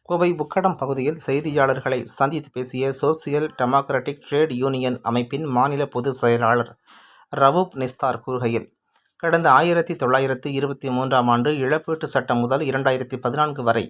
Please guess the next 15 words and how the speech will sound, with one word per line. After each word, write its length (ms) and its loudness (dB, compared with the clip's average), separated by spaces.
தொழிலாளர் 500 4
நலன் 360 0
சார்ந்து 340 4
பல்வேறு 400 0
சட்டங்களும் 560 0
சட்டத்திருத்தங்களும் 760 -2
செய்யப்பட்டுள்ளது. 600 -4
பாரதிய 400 -2
ஜனதா 280 0
கட்சி 260 -6
ஆட்சிக்கு 320 0
வந்த 260 -2
பின்னர் 240 -2
நாற்பத்தி 440 2
நான்கு 240 2